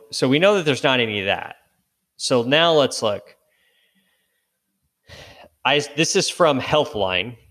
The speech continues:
This is how many calories are in the average semen ejaculation.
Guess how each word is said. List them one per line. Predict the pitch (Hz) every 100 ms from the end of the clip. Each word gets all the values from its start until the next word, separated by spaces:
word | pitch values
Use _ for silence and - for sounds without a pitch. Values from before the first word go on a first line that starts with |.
| _
This | 131 117 -
is | 117 -
how | 139
many | 147
calories | 139 - 127 123 117 110
are | 117
in |
the | 107 101
average | 98 98 101 92 -
semen | 101 95
ejaculation. | 90 90 82 - 92 92 - -